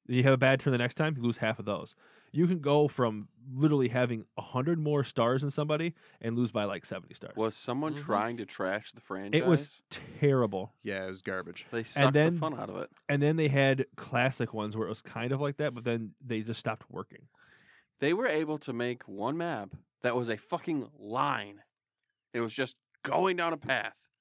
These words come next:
Speaker 2: and that was badass.
Speaker 1: Is that the, uh, the dolphin, the
Speaker 2: Yeah.
Speaker 1: beach one? That was fucking
Speaker 3: Mm-hmm.
Speaker 1: great. I mean, your sister
Speaker 2: And then
Speaker 1: fr-,
Speaker 2: they
Speaker 1: kicked
Speaker 2: destroyed
Speaker 1: her ass in
Speaker 2: everything.
Speaker 1: that last time. I think the last time I played that map ever, your sister
Speaker 2: Uh,
Speaker 1: destroyed
Speaker 2: on the
Speaker 1: us.
Speaker 2: Wii,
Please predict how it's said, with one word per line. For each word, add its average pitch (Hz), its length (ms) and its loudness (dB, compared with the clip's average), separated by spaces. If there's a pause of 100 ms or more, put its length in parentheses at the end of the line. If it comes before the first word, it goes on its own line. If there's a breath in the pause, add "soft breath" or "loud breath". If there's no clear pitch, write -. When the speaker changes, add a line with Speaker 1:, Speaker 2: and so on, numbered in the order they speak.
(260)
Speaker 2:
and 120 180 -4
that 143 200 2
was 127 100 -8
badass. 110 720 -4
Speaker 1:
Is 123 100 -8
that 127 160 0
the, 123 220 4
uh, 104 260 4
the 104 100 0
dolphin, 110 440 -2
the 110 100 -2
Speaker 2:
Yeah. 120 200 0
Speaker 1:
beach 113 240 -4
one? 117 140 0
That 127 100 -6
was 117 100 -8
fucking 123 220 -10
Speaker 3:
Mm-hmm. 127 120 -6
Speaker 1:
great. 98 180 -6 (600 soft breath)
I 120 40 -4
mean, 123 80 2
your 110 80 0
sister 113 460 -2 (180)
Speaker 2:
And 113 160 -2
then 123 120 0
Speaker 1:
fr-, - 20 2
Speaker 2:
they 135 80 2
Speaker 1:
kicked 120 60 -2 (100)
Speaker 2:
destroyed 139 260 6
Speaker 1:
her 120 140 6
ass 127 280 8
in - 40 -2
Speaker 2:
everything. 117 120 0
Speaker 1:
that 117 180 0
last 123 260 2
time. 123 100 -2
I 113 80 0
think 113 140 -4
the 107 100 -4
last 113 200 -4
time 117 100 -6
I - 40 -4
played 107 340 -6
that 98 180 -6
map 98 240 -8
ever, 101 320 -10 (200)
your - 80 -14
sister 104 260 -8
Speaker 2:
Uh, - 20 -12
Speaker 1:
destroyed - 320 -12
Speaker 2:
on 98 100 -6
the 107 60 -6
Speaker 1:
us. 104 320 -4
Speaker 2:
Wii, 117 260 -14